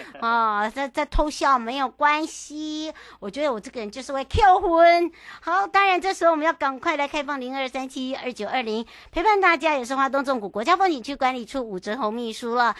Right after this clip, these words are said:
Speaker 2: 那么这时候我们要赶快让全省各地的好朋友去感受一下，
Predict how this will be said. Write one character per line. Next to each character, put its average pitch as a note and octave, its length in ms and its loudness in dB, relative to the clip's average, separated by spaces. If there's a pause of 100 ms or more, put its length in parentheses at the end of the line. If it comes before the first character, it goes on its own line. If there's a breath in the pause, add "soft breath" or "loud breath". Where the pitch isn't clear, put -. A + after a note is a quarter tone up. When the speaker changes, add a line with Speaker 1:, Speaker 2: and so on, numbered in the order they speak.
(200 loud breath)
Speaker 2:
那 C#4+ 120 -4
么 C4+ 160 -4
这 D4 160 -4
时 C4+ 140 -4
候 C#4 80 2
我 B3+ 60 -2
们 A#3 100 -4
要 C4+ 100 2
赶 A#3 200 0
快 C#4 160 -2
让 C4+ 120 -2
全 C4 160 -8
省 A#3+ 140 -6
各 C4+ 140 -4
地 B3+ 120 -4
的 A#3 200 -8 (180)
好 - 220 -14
朋 B3+ 140 -6
友 B3 220 0
去 - 120 -20
感 F#3 200 -4
受 A#3 200 -8
一 A3 40 -8
下， G#3 240 -2